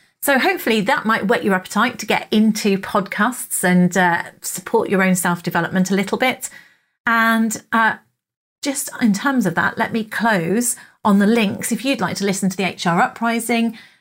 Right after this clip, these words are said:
you can download us on any of those, um, different app-, any of the different, uh, forums here and mediums, uh, iTunes, Spotify, Stitcher, TuneIn,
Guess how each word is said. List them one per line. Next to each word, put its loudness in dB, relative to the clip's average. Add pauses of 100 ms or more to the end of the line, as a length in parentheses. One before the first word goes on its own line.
(120)
you -2
can 0
download 0
us -2
on -2
any 2
of -2
those, 0 (220)
um, 2
different -4
app-, 0
any 4
of 0
the 2
different, -4 (840)
uh, 0 (520)
forums 0
here 2
and 2
mediums, -2 (240)
uh, 0
iTunes, 0
Spotify, 0
Stitcher, -2 (140)
TuneIn, 2